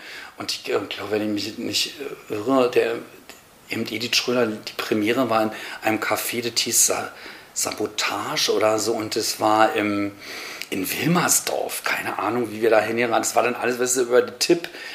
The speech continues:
da ging es halt so Anzeigen und irgendwie guckt oder was ist irgendwie so ein Szeneladen.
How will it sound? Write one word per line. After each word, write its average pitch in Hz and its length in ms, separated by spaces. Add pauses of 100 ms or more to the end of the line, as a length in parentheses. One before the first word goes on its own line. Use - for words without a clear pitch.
(140)
da 120 100
ging 123 240
es - 140
halt 117 300
so 113 160
Anzeigen 113 760
und 117 220
irgendwie 120 320
guckt - 440
oder 110 220
was 113 180
ist - 220
irgendwie 113 240
so 113 160
ein 110 160
Szeneladen. 117 1200